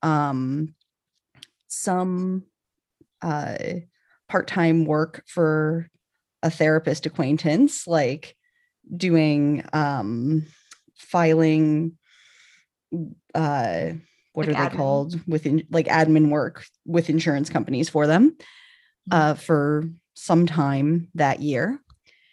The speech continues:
Speaker 1: And then by the, and doing some local lectures about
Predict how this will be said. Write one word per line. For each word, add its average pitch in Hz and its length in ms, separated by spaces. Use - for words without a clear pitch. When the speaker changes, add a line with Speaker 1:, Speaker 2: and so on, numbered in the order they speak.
Speaker 1:
And 190 200
then 170 580
by 170 180
the, 175 320
and 170 260
doing 160 540
some 160 760
local 165 840
lectures 160 920
about 147 640